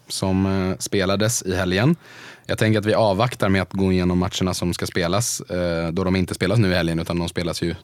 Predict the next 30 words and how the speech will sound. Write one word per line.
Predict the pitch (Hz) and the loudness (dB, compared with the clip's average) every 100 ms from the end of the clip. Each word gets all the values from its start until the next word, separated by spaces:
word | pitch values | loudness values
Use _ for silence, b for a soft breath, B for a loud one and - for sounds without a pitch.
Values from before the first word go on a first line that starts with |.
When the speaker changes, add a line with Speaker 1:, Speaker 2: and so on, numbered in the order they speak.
| _ _ _ _ - _ | _ _ _ _ -20 _
Speaker 1:
nästa | 170 151 160 | 0 2 4
helg. | 104 113 | 2 2
Speaker 2:
Det | 139 | 0
blir | 156 175 151 | 2 4 4
att | |
snacka | 165 131 | 2 2
upp | 143 123 | 2 2
de | 165 | 2
matcherna | 170 - 135 123 | 4 2 2 4
nästa | 127 - 156 | 2 2 2
vecka | 147 - 117 | 2 0 -4
och, | 110 117 123 - - | 0 -2 -4 -8 -4
eh, | 110 107 104 104 101 101 | -2 0 -2 -2 -4 -4
Speaker 1:
Eventuellt | 101 113 104 95 139 139 - | -4 -2 0 2 2 2 0
Speaker 2:
gå | |
Speaker 1:
lite | 87 | -4
bottenstrid. | 87 87 90 87 143 | -4 -4 -4 -2 2
Speaker 2:
eventuellt | 135 131 147 151 131 | 4 4 4 2 0
bottenstrid, | 117 - 107 107 101 | -4 -4 -6 -2 0
ja. | |
Speaker 1:
Ja. | 90 107 | 4 4
Speaker 2:
Vi | |
får | 113 | 2
se | 117 120 | 0 -2
vad | 110 | -2
som | 123 | 0
händer. | 127 110 107 | 0 0 -4
Men, | - 139 143 92 92 90 90 | -2 2 4 4 4 2 0
Speaker 1:
Eh. | |
Speaker 2:
eh, | 87 | -2